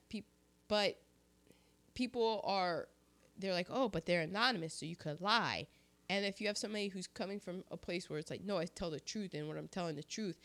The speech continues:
the reason I'm telling the truth is that they can't say this, but this is the truth." They're coming at it from a good place,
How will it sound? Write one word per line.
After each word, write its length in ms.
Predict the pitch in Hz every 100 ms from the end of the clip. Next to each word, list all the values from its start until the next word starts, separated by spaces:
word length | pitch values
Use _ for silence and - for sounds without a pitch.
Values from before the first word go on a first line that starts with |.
| - - -
the 80 | 175
reason 200 | 240 190
I'm 100 | 175
telling 260 | 196 170
the 80 | 151
truth 320 | - 175 165 -
is 240 | 151 165
that 180 | - 143
they 120 | 175
can't 280 | 175 202 151
say 300 | - 214 202
this, 180 | 170 165
but 200 | - 160
this 140 | 175
is 120 | 156 160
the 80 |
truth." 520 | 143 - 240 208 175 - - _
They're 120 | - 190
coming 380 | 214 180 175
at 260 | 156 95 147
it 100 | -
from 160 | 165 147
a 60 |
good 280 | 151 226 240
place, 500 | - 147 127 147 -